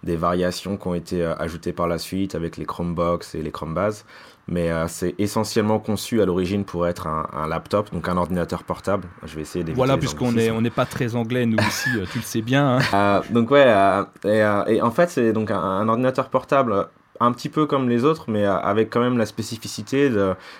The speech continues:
Speaker 1: d'être essentiellement centré autour de, autour du navigateur de Google, euh, le, le navigateur Chrome. Et, euh, et donc initialement, ça a, ça a démarré comme étant, euh, un, un ordinateur qui fait uniquement tourner Chrome.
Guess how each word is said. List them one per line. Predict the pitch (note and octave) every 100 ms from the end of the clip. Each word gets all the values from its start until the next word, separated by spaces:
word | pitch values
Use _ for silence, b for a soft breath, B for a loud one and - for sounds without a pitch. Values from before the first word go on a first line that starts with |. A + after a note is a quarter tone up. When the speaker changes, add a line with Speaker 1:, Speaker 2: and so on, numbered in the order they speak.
| B
Speaker 1:
d'être | G#2 G#2+ -
essentiellement | A#2 A#2+ A#2 A#2+ A#2+ B2
centré | - A2+ - B2
autour | A#2+ G#2+ - G2 G2
de, | F2 E2+ E2 -
autour | F#2 - G#2
du | G2+
navigateur | G2 G2 G#2 F#2+ G#2+
de | G2
Google, | F2+ F#2 F#2+ A2+ G#2
euh, | E2+ D#2+ -
le, | - D#2 E2+
le |
navigateur | F2 F2 F#2 F2+ F2+
Chrome. | - G#2+ A2 D#2 B B B B B -
Et, | F2
euh, | F2 E2+ E2+
et | F#2
donc | G2+ F2+
initialement, | A2 A2+ G#2+ G#2+ C3
ça | - G2
a, | F#2+ - _
ça | - F2+
a | F#2+
démarré | G2+ G2 G2 A2 A#2
comme | G#2+ G#2+
étant, | F#2+ - G2+ G#2+ F2+
euh, | E2 B B B B
un, | F#2 F2+ F2 -
un | G2+
ordinateur | G2 F#2 F#2 F#2 - B2
qui | - G2+
fait | - G#2
uniquement | A2 A2 A2 A#2 A#2
tourner | - G2 F#2+
Chrome. | - F2 D2+